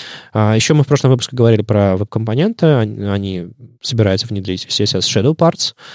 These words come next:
возможность высовывать наружу из веб-компонента разные ручки, э, разные, разные псевдоэлементы, типа псевдоэлемента placeholder, которые можно оформлять снаружи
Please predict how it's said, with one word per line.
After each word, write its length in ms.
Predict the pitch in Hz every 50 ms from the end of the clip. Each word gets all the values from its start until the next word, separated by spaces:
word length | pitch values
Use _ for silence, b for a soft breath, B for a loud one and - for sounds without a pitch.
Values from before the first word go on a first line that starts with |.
| B B B B _ _ - -
возможность 540 | 139 135 120 120 117 113 104 98 98 - -
высовывать 560 | 107 - - 113 98 92 90 90 92 - -
наружу 380 | 98 95 98 92 90 90 90 92
из 200 | 98 98 92 -
веб-компонента 800 | 104 95 - - 107 - 107 101 95 95 90 - 98 90 95 - -
разные 520 | 107 98 95 92 - - 87 87 90 107 B B B B B B
ручки, 540 | - 113 131 151 - - - - 104 92 92 _ -
э, 240 | - 104 101 95 98 -
разные, 320 | 107 107 107 113 110 107
разные 220 | 113 113 113 110 101
псевдоэлементы, 840 | - - - 101 110 - - - 120 110 95 98 101 123 147 151 180
типа 500 | - - - 120 - 101 95 92 90 104 _
псевдоэлемента 520 | - - 107 98 101 98 104 98 95 92 98
placeholder, 540 | - 101 95 - - - 85 85 92 85 - _ -
которые 300 | - 104 - 120 120 110
можно 200 | 107 98 104 98
оформлять 400 | 101 - 104 95 92 95 98 -
снаружи 520 | - - 90 87 92 101 117 127 120 113